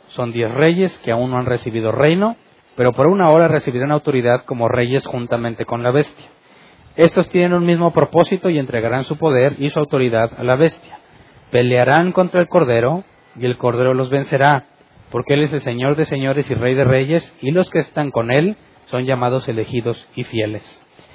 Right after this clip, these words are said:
Me dijo también, "Las aguas que has visto donde la ramera se sienta son pueblos, muchedumbres, naciones y lenguas. Y los diez cuernos que viste en la bestia, estos aborrecerán a la ramera y la dejarán desolada y desnuda,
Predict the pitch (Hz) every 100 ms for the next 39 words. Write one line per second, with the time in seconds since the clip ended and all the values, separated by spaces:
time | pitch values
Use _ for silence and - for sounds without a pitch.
0 | - - 117 120 156 147 139 147 156 123
1 | 113 - _ _ _ 123 123 143 143 156
2 | - 135 123 120 156 - 160 135 123 117
3 | 113 113 120 117 113 - 143 147 151 -
4 | 113 113 151 165 165 170 160 120 113 -
5 | 120 170 165 165 - - - _ 120 120
6 | 143 139 147 - - 127 131 147 117 110
7 | - _ _ - - - _ - 131 139
8 | 170 190 196 175 180 - 135 143 143 156
9 | 139 120 - 131 147 196 - - - -
10 | - 151 180 - 120 120 113 127 131 135
11 | 127 147 143 143 139 123 123 131 120 110
12 | 117 120 120 123 123 120 147 165 170 127
13 | 127 135 147 160 131 120 143